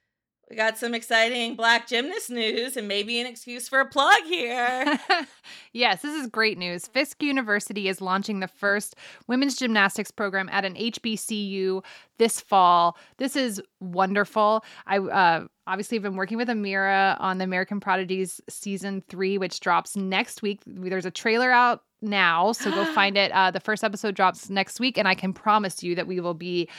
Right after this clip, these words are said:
Speaker 2: covering this at some point, uh, during the season.
Speaker 1: Yay! All right, we're gonna go towards the Olympics right now.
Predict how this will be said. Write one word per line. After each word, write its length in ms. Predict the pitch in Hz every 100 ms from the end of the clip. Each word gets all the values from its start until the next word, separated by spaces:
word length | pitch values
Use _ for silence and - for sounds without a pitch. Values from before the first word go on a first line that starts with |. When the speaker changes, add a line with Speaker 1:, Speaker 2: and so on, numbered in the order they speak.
| - -
Speaker 2:
covering 540 | - 269 254 254 233 220
this 220 | 208 202
at 100 | 170
some 240 | - 196
point, 380 | 196 196 185 180
uh, 160 | - 170
during 240 | 165 165
the 80 | 165
season. 400 | 165 - - 165 _ _
Speaker 1:
Yay! 840 | 277 403 427 440 440 427 415 403 - _ _ 240
All 120 | 285
right, 360 | 269 226 208 208
we're 100 | 202
gonna 240 | 247 277
go 280 | 294 302 294
towards 300 | - 262 240
the 140 | 254 233
Olympics 420 | 208 208 202 208
right 220 | 196 175
now. 460 | 185 185 180 185